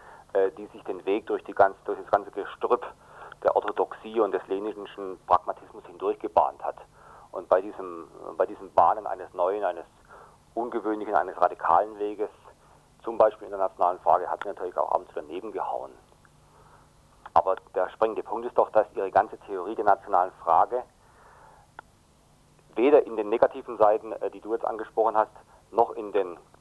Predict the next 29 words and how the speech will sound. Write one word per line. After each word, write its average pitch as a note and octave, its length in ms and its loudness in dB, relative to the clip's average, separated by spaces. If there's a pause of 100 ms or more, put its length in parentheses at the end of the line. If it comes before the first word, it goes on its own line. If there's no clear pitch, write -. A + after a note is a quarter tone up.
(260)
positiven, A#2+ 640 -2
in F#2+ 100 -14
den, F2+ 260 -10 (100)
äh, - 840 -4
revolutionären G#2+ 680 4
Äußerungen, A2 460 2
die F2+ 200 -20
ich, - 160 -16
äh, G#2+ 220 4
angesprochen G2+ 500 -2
hab, G2 120 2 (1400)
weder A#2 180 4
im A#2 100 2
einen A#2 240 4
Fall B2 120 0
noch A2 120 0
im G#2+ 80 -4
anderen A2 180 -2
Fall G#2 140 4
überhaupt G2+ 260 2
bekannt B2 440 -6
ist. - 120 -10 (720)
Das - 100 -4
heißt, - 320 2
äh, G#2 220 6 (140)
beispielsweise B2 440 0 (100)
ihre G#2 140 0
polnischen C3 540 0
Schriften - 460 -8